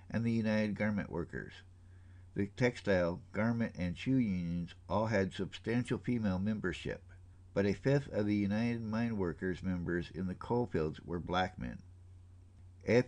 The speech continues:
L headquarters lent verbal support to women's organizing drives, but seldom came through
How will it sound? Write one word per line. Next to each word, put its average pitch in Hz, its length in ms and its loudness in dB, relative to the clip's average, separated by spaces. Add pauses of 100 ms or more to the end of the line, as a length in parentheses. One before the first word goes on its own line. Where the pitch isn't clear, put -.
L 113 160 6
headquarters 95 680 2
lent 90 240 -4
verbal 131 380 2
support 110 580 0
to 98 120 0
women's 113 400 0
organizing 117 760 0
drives, 82 480 2
but - 240 -4
seldom 131 520 2 (160)
came 104 260 2
through 101 460 4